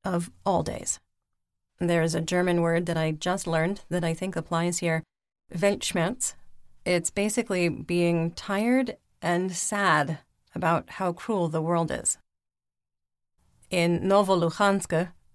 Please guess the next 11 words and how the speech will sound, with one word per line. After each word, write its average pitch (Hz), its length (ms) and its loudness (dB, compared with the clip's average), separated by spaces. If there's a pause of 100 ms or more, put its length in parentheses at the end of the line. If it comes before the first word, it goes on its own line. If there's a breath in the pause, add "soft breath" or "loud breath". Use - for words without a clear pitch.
(120)
P 214 140 2
M 262 200 4
C 202 180 0
Wagner-aligned, 175 880 4 (120)
unaffiliated 196 840 2
Russian 175 380 0
state 175 260 0
media 170 360 2
journalist 175 600 0
Mariana 175 560 2
Naumova 170 760 2